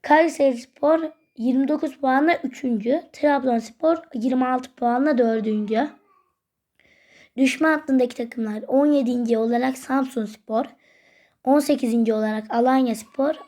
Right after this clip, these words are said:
on dokuzuncu olarak Pendikspor, yirminci olarak İstanbulspor arkadaşlar. Süper Lig'in enleri bunlardı. Görüşürüz.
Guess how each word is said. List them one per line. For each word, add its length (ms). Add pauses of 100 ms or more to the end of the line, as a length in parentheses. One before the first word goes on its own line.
(180)
on 220
dokuzuncu 480
olarak 400
Pendikspor, 760
yirminci 560
olarak 340 (800)
İstanbulspor 760
arkadaşlar. 680 (520)
Süper 380
Lig'in 180
enleri 440
bunlardı. 600
Görüşürüz. 760